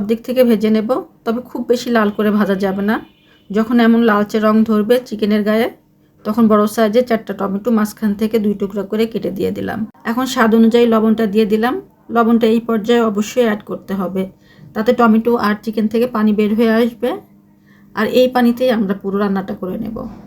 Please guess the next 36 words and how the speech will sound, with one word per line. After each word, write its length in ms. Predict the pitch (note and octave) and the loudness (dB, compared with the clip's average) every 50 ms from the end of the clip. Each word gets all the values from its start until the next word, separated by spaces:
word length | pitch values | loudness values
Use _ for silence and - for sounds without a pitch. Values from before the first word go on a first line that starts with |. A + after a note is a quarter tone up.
| - - _ - - | -20 -20 _ -14 -12
এখানে 220 | A3 - B3+ A#3+ B3+ A3+ | -6 -2 0 2 4 4
বলে 160 | B3 A#3 A#3 A#3 A3+ | 4 4 4 4 2
রাখি, 200 | A#3 A#3 - - C4 - - | 0 -2 -4 -12 -12 -4 -2
কড়াই 200 | A3+ A3 A3 A3+ A3+ | 0 0 0 -2 -2
চিকেনে 280 | A3+ A3+ G#3+ A#3 A#3 A#3+ A3 | -6 -4 -2 0 0 0 -2
এক্সট্রা 240 | A#3 - - A3+ A3 A3 | -4 -6 -8 -6 -6 -2
কোনো 120 | G#3+ A3+ A3 - | -2 -4 -2 0
পানি 160 | G#3+ G#3+ G#3+ G#3 | 0 0 2 0
অ্যাড 140 | G3+ G3 G3+ - | 0 -4 -6 -8
করা 160 | G3+ F#3+ F3+ F#3+ F#3 | -8 -6 -4 -4 -2
হয় 160 | G3 F#3+ F3+ F3 | -2 -2 -4 -4
না, 80 | F#3 G#3+ A#3+ - _ _ - | -8 -10 -12 -12 _ _ -8
তাই 140 | - A3+ A#3+ A3+ A3+ | -4 -2 -2 0 0
চুলার 220 | A3+ A#3 B3 A#3+ A#3+ | 2 2 2 2 2
ফ্লেমটা 320 | - A#3+ A#3+ A#3 A3+ A#3 B3+ B3+ A#3 | 0 0 0 0 2 0 0 0 -2
কখনো 240 | A3 A3 - - A#3+ A#3 A3+ | -4 -4 -2 0 2 4 4
মিডিয়াম 380 | A3+ A3 G#3+ A3+ A3+ A#3 A#3 A#3+ B3 A#3+ - - - | 4 4 4 4 4 4 2 0 -2 -4 -8 -10 -6
আবার 160 | G#3 G#3+ G#3 G#3 A3 | -6 -6 -4 -4 -4
কখনো 260 | A3+ A3 - A#3+ A#3+ A3+ G#3+ | -6 -4 -4 -2 0 0 0
medium 280 | A3 G3 G3+ A3+ A3+ A3 A3 | 0 0 0 0 0 0 -2
to 60 | - A3+ | -2 -2
low-তে 220 | G#3+ G#3+ G#3 G#3 - F#3 | -2 0 0 -2 -2 -2
রেখে 180 | G#3 G#3+ - C#4 B3 A3 | -2 -4 -2 -2 -2 -2
রান্না 220 | G3+ G3 F3 E3+ - - | -2 -4 -6 -8 -10 -14
করতে 240 | F3 - - - F#3+ F#3+ | -16 -16 -10 -8 -6 -6
হবে। 220 | F#3+ F#3+ G3 G3+ G#3 - - - - - | -6 -6 -6 -8 -10 -10 -14 -20 -12 -2
প্রয়োজন 300 | - B3+ C4 B3 B3+ B3+ C4 C4 | 4 4 4 6 4 2 -2 0
হলে 120 | C4 C4+ B3+ A#3 | 0 0 2 2
রান্নার 280 | A#3 A3+ A3 A3+ B3 A#3+ | 2 2 2 2 0 -2
সময় 200 | - A#3+ B3 B3+ B3 - | -4 -2 -2 -2 -2 -2
প্যানের 220 | A3+ A3+ A#3 A3+ G3+ | -2 0 0 0 0
ঢাকনাও 340 | A3 G3+ G3 A3+ A3 A3+ A3+ A3 A3 | -2 -2 0 0 0 2 2 2 2
ব্যবহার 220 | G3 F#3 G3 F#3+ F#3+ | 0 0 -2 -4 -4
করতে 220 | F3+ - - - E3+ - | -8 -10 -8 -10 -10 -8
পারেন। 240 | G3 G3 G3+ G3+ A3 A3+ A3 - _ - - | -8 -8 -8 -8 -8 -10 -10 -14 _ -6 -2
টমেটোগুলো 440 | A#3 A#3 B3 A#3 C4 B3 A#3+ C4 | 0 0 2 2 0 2 4 2